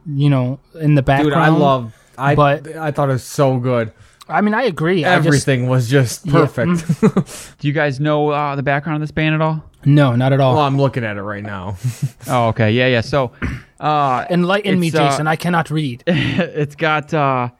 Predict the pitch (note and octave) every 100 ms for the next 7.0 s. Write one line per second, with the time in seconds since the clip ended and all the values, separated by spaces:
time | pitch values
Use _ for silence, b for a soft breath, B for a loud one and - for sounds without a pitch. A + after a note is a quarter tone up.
0 | - B2+ C#3+ B2+ C3 - - - - C3
1 | C#3 C#3+ C#3 - B2 A2+ A2 - _ C3+
2 | A#2 A#2+ C3 D3 F#3 E3 F#3 F#3 - G#3+
3 | G#3+ _ D3 D3 D3 A#2+ D3+ D3 B2+ D#3
4 | G3 G3 D#3+ E3 E3 D#3+ D3 D#3 D3 C#3+
5 | D3 - C#3+ C#3+ _ _ - - C#3 D#3
6 | - - A#3+ A4 - G#3 B3 A#3+ D3+